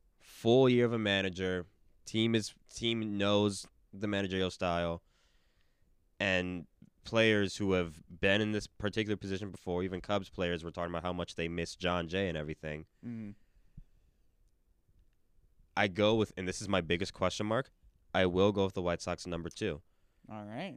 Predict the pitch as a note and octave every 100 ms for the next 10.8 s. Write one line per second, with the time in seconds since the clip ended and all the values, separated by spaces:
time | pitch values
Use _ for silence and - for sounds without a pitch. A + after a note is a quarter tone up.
0 | - C3 G2 - G2+ A#2 B2+ - A#2+ A2+
1 | G#2 G2+ A#2+ A#2+ B2 B2+ G2+ G#2+ F#2+ F#2
2 | G2 G2 G2 G2+ F#2 F2 F2 E2+ E2+ F2
3 | F2 E2 E2 E2 D#2 D2+ D2+ D2+ C#2+ G1+
4 | A1 A#1+ - _ - C3 C3+ D3+ _ _
5 | _ _ G2+ G#2 F#2+ F#2 - G#2+ G2 F2+
6 | - C2 A#1+ _ _ _ _ A2+ D2 F#2+
7 | - - C#3 _ _ G#2+ A2+ A2 B2+ A2
8 | F#2 - G#2 B2 C#3+ - B2 C3 D3+ D#3
9 | F3+ B2+ F2 E2+ G#2 F#2+ F#2+ B2+ D3 E3+
10 | E3 G#2+ A2 G#2 A2+ A#2+ C3+